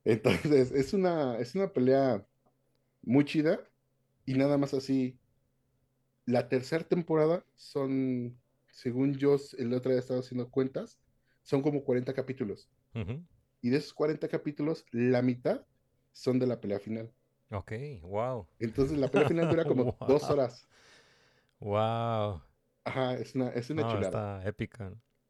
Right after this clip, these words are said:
Speaker 1: Sí, sí, es muy, muy, muy épico. Muy
Speaker 2: Sí.
Speaker 1: bonita. Es una serie muy viejita. Y
Speaker 2: Sí.
Speaker 1: dentro de lo nuevo, a lo mejor,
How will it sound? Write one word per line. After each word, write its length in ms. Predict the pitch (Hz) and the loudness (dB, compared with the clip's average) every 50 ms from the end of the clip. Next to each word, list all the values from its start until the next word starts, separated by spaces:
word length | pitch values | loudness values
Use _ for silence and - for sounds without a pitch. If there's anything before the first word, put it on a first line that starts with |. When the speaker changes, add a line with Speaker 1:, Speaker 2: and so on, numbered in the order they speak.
| _ _ _ _ _ | _ _ _ _ _
Speaker 1:
Sí, 280 | - 135 135 131 120 - | 4 6 6 6 6 4
sí, 180 | - 123 123 | 0 2 2
es 140 | 117 120 123 | 2 0 0
muy, 280 | 127 131 123 120 110 104 | 2 2 4 4 2 0
muy, 200 | 101 101 104 98 | -4 -8 -8 -6
muy 240 | 98 98 98 98 | -6 -6 -6 -6
épico. 380 | 95 - - 92 _ _ - _ _ - | -6 -8 -8 -18 _ _ -20 _ _ -2
Muy 180 | 117 131 151 165 | 2 4 4 6
Speaker 2:
Sí. 40 | 156 | 6
Speaker 1:
bonita. 360 | 151 135 135 - - 90 - _ _ _ _ _ _ _ _ _ _ | 4 4 4 2 0 -6 -8 _ _ _ _ _ _ _ _ _ _
Es 100 | - 139 151 | -4 -2 -2
una 120 | 156 147 | -2 0
serie 160 | 143 160 147 147 | 2 2 2 4
muy 140 | 147 143 139 | 4 2 2
viejita. 380 | 131 123 - 127 - - - - _ _ - _ _ _ _ _ - _ _ | 0 -4 -6 -4 -4 -4 -6 -6 _ _ -20 _ _ _ _ _ -20 _ _
Y 320 | - 151 156 160 156 151 151 | 0 2 2 2 2 2 2
Speaker 2:
Sí. 40 | 147 | 2
Speaker 1:
dentro 320 | 147 143 135 143 160 160 | 2 2 4 4 6 6
de 80 | 160 156 | 6 8
lo 140 | 156 160 160 | 6 6 6
nuevo, 580 | 175 185 208 208 196 185 202 247 302 - - - | 6 6 6 6 6 4 2 2 0 -2 -8 -4
a 100 | 131 127 | 0 2
lo 100 | 135 135 | 2 4
mejor, 600 | 135 135 127 - - - 156 170 185 220 214 | 4 2 0 -2 -2 0 2 2 2 0 -4